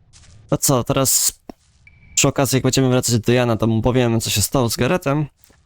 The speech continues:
Mamy jego kill off jako dowód, że... No... Że go znaleźliśmy, także fajnie. Jeszcze sobie tutaj do tej odnogi pójdę, może tam coś ciekawego znajdę.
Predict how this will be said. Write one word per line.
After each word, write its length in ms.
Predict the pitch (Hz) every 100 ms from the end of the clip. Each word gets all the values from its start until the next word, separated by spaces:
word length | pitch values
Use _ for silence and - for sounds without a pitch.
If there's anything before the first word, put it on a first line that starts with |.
| _ -
Mamy 220 | 160 156
jego 220 | 139 127 - _ _ _ - - -
kill 200 | 160 117
off 240 | 107 -
jako 340 | 110 - 110
dowód, 760 | - 135 120 - 110 - - - _ _ - - - - -
że... 540 | 107 101 107 95 98 104 - _ _ - - - - -
No... 240 | 101 104 - _ _ - - - - - - - - - - -
Że 60 |
go 140 | 110 117
znaleźliśmy, 760 | 117 127 139 113 107 120 131 135 -
także 260 | - -
fajnie. 460 | - 98 101 120 - _ - _ -
Jeszcze 160 | - -
sobie 200 | 175 165
tutaj 220 | - 143
do 100 | 123
tej 160 | 120
odnogi 380 | 107 113 104 104
pójdę, 360 | - 104 98 120
może 240 | 120 110
tam 200 | - 110
coś 160 | - -
ciekawego 460 | - 120 107 101
znajdę. 460 | 110 110 98 117